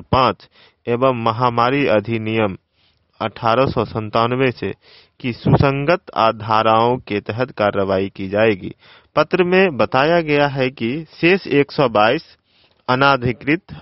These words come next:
अनुपस्थिति चिकित्सा पदाधिकारी पर कार्रवाई की जा रही है। तीन दिनों में मिले एक सौ अंठानवे चिकित्सा कर्मी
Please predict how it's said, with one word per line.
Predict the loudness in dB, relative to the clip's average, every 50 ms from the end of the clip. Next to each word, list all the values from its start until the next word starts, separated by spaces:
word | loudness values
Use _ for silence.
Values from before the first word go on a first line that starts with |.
| -14 _ -4
अनुपस्थिति | -2 -2 0 2 2 2 2 0 -2 -6 -4 -2 -4 -4
चिकित्सा | -4 -6 -6 -4 -4 -4 0 0 0 2
पदाधिकारी | 2 2 4 4 2 2 0 0 2 2 2 2 0 0
पर | 0 -2 -2 0
कार्रवाई | 0 0 2 2 2 2 2 2 2
की | 0 -4 -8 -6 -2
जा | 0 0 0
रही | 0 0 0 2 2
है। | 2 2 0 -2 -4 _ -18 -20 -20 -20 -20 _ _
तीन | 0 2 2 2 2
दिनों | 2 2 2 2 2 0 0 -4 _ _ _ _ _ _ _ _ _ _ _ _ -8
में | -2 0 0 0 0 0
मिले | 0 -2 0 2 2 2 0 0 -4 -10 _ _ _ _ _ -4
एक | -2 -2 -2 -4
सौ | -2 0 2
अंठानवे | 2 2 2 0 -2 -2 -2 -2 0 0 -2 -2
चिकित्सा | -2 -6 -8 -8 -8 -4 -2 -2 -2 0
कर्मी | 2 2 2 2 0 -2